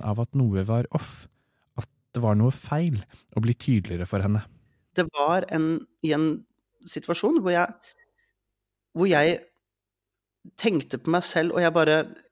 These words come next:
Speaker 2: ikke sant, det var helt åpenbart, ja, men jeg er jente. Så ser jeg på kroppen min, og så,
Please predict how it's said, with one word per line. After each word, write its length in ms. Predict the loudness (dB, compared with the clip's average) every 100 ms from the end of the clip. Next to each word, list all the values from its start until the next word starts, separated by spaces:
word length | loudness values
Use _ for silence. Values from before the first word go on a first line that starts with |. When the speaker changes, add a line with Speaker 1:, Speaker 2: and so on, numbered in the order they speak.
| -16
Speaker 2:
ikke 200 | -4 -4
sant, 100 | -2
det 80 | -2
var 100 | -2
helt 180 | 2 2
åpenbart, 360 | 4 0 0 -2
ja, 80 | 0
men 120 | 2
jeg 80 | 2
er 260 | 2 0
jente. 240 | -2 -6 -14 _ _ _ _ _ _ _ _ _ _ _ _ -20
Så 300 | -6 0 0 0 -12
ser 300 | -8 -2 0
jeg 80 | 0
på 100 | -2 -8
kroppen 240 | -6 -4
min, 140 | -4 -4
og 120 | -8
så, 160 | -4